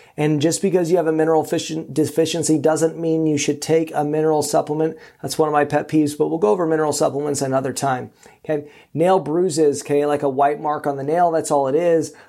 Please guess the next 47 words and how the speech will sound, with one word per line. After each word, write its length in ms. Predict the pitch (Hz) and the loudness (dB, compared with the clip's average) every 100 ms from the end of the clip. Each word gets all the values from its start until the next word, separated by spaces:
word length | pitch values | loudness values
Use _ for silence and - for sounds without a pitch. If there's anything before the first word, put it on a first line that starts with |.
| - | -4
Um, 260 | 147 143 135 | 0 0 2
but 120 | 151 | 2
a 80 | 135 | 2
zinc 420 | 123 240 277 - | 2 0 -2 -4
deficiency 640 | 165 165 - 165 139 160 | -2 0 -2 -4 -2 2
is 160 | 156 139 | 2 2
where 160 | 156 | 2
you're 160 | 156 147 | 2 2
gonna 160 | 147 143 | 2 0
find 500 | 147 139 143 135 135 | 0 2 2 -2 -10
lots 500 | 143 143 175 208 - | -4 0 2 0 -2
of 100 | 127 | -2
white 280 | 131 131 127 | 0 -2 -4
marks 300 | 127 127 135 | -6 -6 -8
on 100 | 131 | -8
your 100 | 123 | -8
nails. 380 | 123 117 113 - - - | -8 -8 -10 -12 -18 -6
So 120 | - | 0
there's 140 | 156 147 | 2 4
a 80 | |
little 340 | 147 170 196 196 | 2 2 4 2
bit 160 | 175 | 2
of 100 | 165 | 2
a 60 | 156 | 2
nuance 600 | 147 175 196 135 131 131 | 0 0 0 0 -2 -4
there 260 | 139 135 139 | -4 -2 -2
of 160 | 143 | 0
what 200 | 139 143 | 0 0
you're 100 | 147 | -2
really 240 | 139 135 135 | -2 -2 -4
looking 340 | 139 156 151 | -4 -4 -4
for. 320 | 170 175 175 - - _ - | 0 0 -2 -14 -20 _ -2
If 220 | 190 190 | 0 2
you 100 | 202 | -2
find 400 | 196 175 170 160 | 2 2 2 0
that 160 | 156 160 | -2 -2
your 160 | 151 | -2
nails 420 | 143 143 143 147 143 | -2 -2 -2 0 -2
are 120 | 135 | -4
splitting 880 | - - - 135 139 165 190 208 - _ - - _ - | -6 -8 -4 0 2 2 0 -4 -8 _ -20 -20 _ 0
or 180 | 147 | 2
they're 140 | 147 139 | 2 -2
peeling, 680 | - - 214 190 143 139 143 - | -6 -2 0 2 0 -4 -4 0
oftentimes 640 | 151 151 156 147 156 143 | 0 0 -4 -2 -2 0
you're 100 | 147 | -2
a 60 | 139 | -2
fatty 480 | - 147 143 147 | 0 2 2 0